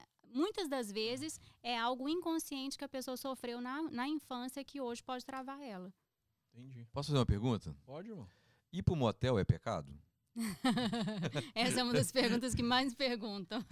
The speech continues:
Speaker 3: É mesmo?
Speaker 1: É.
Speaker 3: É.
Speaker 1: O que que acontece?
Speaker 3: É.
Speaker 1: Não é pecado, mas não é um lugar onde a gente sugere que você vá. Por quê?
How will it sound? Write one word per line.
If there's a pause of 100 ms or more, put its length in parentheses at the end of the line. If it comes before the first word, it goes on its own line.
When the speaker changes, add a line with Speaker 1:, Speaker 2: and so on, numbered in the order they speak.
(280)
Speaker 3:
É
mesmo? (240)
Speaker 1:
É.
Speaker 3:
É.
Speaker 1:
O
que
que
acontece?
Speaker 3:
É. (220)
Speaker 1:
Não
é
pecado, (580)
mas
não
é
um
lugar
onde
a
gente
sugere
que
você
vá. (220)
Por
quê?